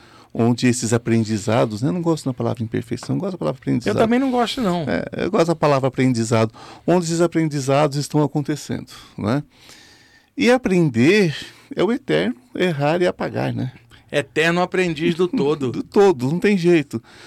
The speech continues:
Speaker 1: Quando você acha que sabe muito sobre uma coisa, você tá falhando na maioria das outras
Speaker 2: Cara, quando
Speaker 1: coisas.
Speaker 2: você acha
Speaker 1: Você
Speaker 2: que
Speaker 1: compra-
Speaker 2: sabe muito, tem algo errado.
Speaker 1: Né? Tem algo errado.
Speaker 2: Ivan,
Speaker 1: Então,
Speaker 2: ô.
Speaker 1: a gente tá
Speaker 2: <laughs>
Speaker 1: sempre, a gente tá sempre nessa luta. Mas a base, né? Mas a base,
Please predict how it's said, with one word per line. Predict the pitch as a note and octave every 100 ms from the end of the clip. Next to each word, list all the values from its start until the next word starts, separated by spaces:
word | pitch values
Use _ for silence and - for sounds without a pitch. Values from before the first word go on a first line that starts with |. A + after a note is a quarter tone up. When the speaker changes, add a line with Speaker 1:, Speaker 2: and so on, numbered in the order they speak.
| -
Speaker 1:
Quando | - F3
você | F#3 G3+
acha | F#3
que | -
sabe | - F3 D#3+
muito | E3+ E3
sobre | D3
uma | C#3 C3+
coisa, | C3 D3+ D#3+
você | D#3+
tá | - C#3+
falhando | C3+ B2 B2 C3 B2 C3 B2+
na | A2+
maioria | A2+ A2+ A2+
das | G#2+ G#2
outras | G#2 G2
Speaker 2:
Cara, | D3 F#3
quando | B2
Speaker 1:
coisas. | A#2
Speaker 2:
você | E3+
acha | F3+
Speaker 1:
Você | E3+
Speaker 2:
que | -
Speaker 1:
compra- | A#2+
Speaker 2:
sabe | E3 D3+
muito, | C#3+ D#3+
tem | F3+
algo | E3+ F#3+
errado. | B3 G3 C#3+
Speaker 1:
Né? | A#2+
Tem | E3+
algo | D3+ D3
errado. | F3+ D3 B2+ A2+
Speaker 2:
Ivan, | B2+ A#2+
Speaker 1:
Então, | B2+ D3+ C3+ C#3+
Speaker 2:
ô. | - - - - -
Speaker 1:
a | -
gente | A#2+ C#3+ F3 D#3+
tá | C#3+
Speaker 2:
<laughs> | B2+
Speaker 1:
sempre, | D#3 D3 D3+ D#3+ D3+ C#3+ B2+
a | A#2
gente | B2 B2
tá | C3
sempre | - C#3 C#3+
nessa | C3+ D#3
luta. | C3 F3 - - - - - -
Mas | - A#3 A3+
a | G#3+
base, | C#3+ D3 G3 D3+ A2+ G#2 G#2+ -
né? | G#2+ B2 D#3
Mas | C3+ C#3+ D3
a | E3
base, | A2+ A2 C3 D#3 A#2+ G#2+